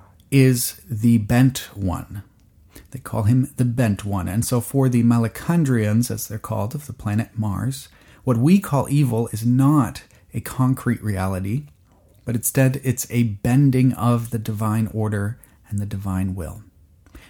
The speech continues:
And the Bent One, who is sort of a shadowy demigod similar to, but not exactly parallel to Satan, loves it this way, because, as they say in the book,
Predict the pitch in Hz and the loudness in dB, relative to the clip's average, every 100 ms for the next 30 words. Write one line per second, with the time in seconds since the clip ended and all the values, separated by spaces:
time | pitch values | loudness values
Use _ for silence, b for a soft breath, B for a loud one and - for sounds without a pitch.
0 | - 117 107 101 135 156 147 - 104 92 | 0 2 2 0 0 0 -2 -6 -4 -2
1 | 117 147 - _ _ 113 107 - 113 107 | -2 -4 -10 _ _ -4 -4 -2 -2 -2
2 | 104 95 - - - 117 113 110 104 104 | -4 -8 -12 -10 -2 0 2 0 0 0
3 | 110 113 101 104 104 104 - 135 120 117 | 2 2 2 -2 -2 -4 2 6 6 4
4 | 113 113 - - 127 117 113 107 107 113 | 2 -2 -6 -6 0 2 0 -2 -4 -4
5 | 110 104 113 120 - 110 104 b b - | -4 -4 -2 -4 -4 -4 -6 b b -4
6 | 110 101 101 98 - - - 139 135 101 | -2 0 -2 -4 -6 -6 -2 -2 -2 -4
7 | 104 B B B B B B _ 117 123 | -6 B B B B B B _ 2 4
8 | 156 147 - 98 101 - - - - - | 4 2 -4 -6 -8 -8 -10 -12 -14 -20
9 | _ - 110 113 107 - _ 117 110 110 | _ -12 -4 -2 -2 -8 _ -8 -4 -6
10 | - 120 113 104 110 123 107 | -2 -2 0 -2 0 0 -2